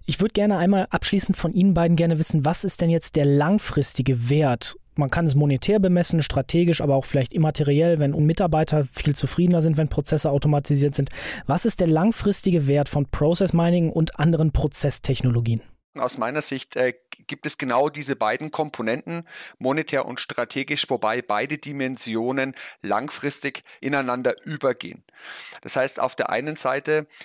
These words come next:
Speaker 2: sehen wir, ähm, den strategischen Nutzen, mehr Transparenz in die Prozesse zu haben, zu wissen, was tatsächlich vor sich geht im Unternehmen. Das ist schon allein ein großer Wert. Moderne Process Mining Ansätze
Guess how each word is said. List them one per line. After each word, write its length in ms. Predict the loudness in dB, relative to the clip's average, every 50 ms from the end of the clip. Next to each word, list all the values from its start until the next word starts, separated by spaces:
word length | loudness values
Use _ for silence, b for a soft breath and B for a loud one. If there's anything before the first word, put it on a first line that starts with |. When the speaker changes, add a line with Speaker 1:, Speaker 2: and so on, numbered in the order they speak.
| B B
Speaker 2:
sehen 420 | -10 -8 -6 -4 -4 -4 -4 -4 -8 -8
wir, 320 | -4 -2 0 0 -2 -2 -6 _ -6 -2
ähm, 280 | 0 0 0 -2 -4
den 160 | -6 -4 -4
strategischen 720 | -4 -4 -4 -4 -4 -4 -4 -4 -4 -2 -4 -4 -4 -4
Nutzen, 540 | -4 -6 -4 -4 -6 -8 -6 -6 -6 -8 -8 -12 -12
mehr 260 | -6 -2 -2 -2 -2
Transparenz 800 | -4 -6 -6 -6 -6 -6 -6 -6 -4 -2 -2 -4 -2 -4 -8 -8
in 160 | -8 -8 -8
die 260 | -6 -8 -8 -8 b b b _ _
Prozesse 560 | -6 -6 -4 -4 -2 -2 -2 -2 -2 -4 -6
zu 220 | -4 -6 -6 -2
haben, 280 | -2 -2 -2 -2 -4 -6
zu 160 | -6 -4 -4
wissen, 240 | -4 -4 -4 -2 -2
was 200 | -2 -4 -4 -6
tatsächlich 720 | -4 -4 -4 -4 -4 -2 -2 -2 -2 -2 -4 -8 -8 -6 -6
vor 240 | -2 0 0 0
sich 240 | 0 -2 -8 -12 -10
geht 240 | -8 -8 -8 -6 -6
im 140 | -8 -8 -6
Unternehmen. 520 | -8 -6 -6 -6 -6 -4 -4 -4 -4 -2
Das 160 | -2 -4 -4
ist 120 | -2 -4 -4
schon 160 | -4 -2 -4
allein 320 | -2 0 0 0 0 -2
ein 140 | -4 -8 -8
großer 440 | -6 -4 -2 -2 -2 -2 -4 -4 -2
Wert. 300 | -2 0 0 -2 -2 -6 B B B B B B B B B
Moderne 440 | -4 -4 -2 0 0 0 0 -2 -4
Process 480 | -2 -2 0 0 0 0 -2 -6 -6 -4
Mining 340 | -4 -4 -4 -4 -6 -8
Ansätze 720 | -6 -8 -8 -8 -4 -4 -4 -2 -4 -4 -2 -2 -2 -2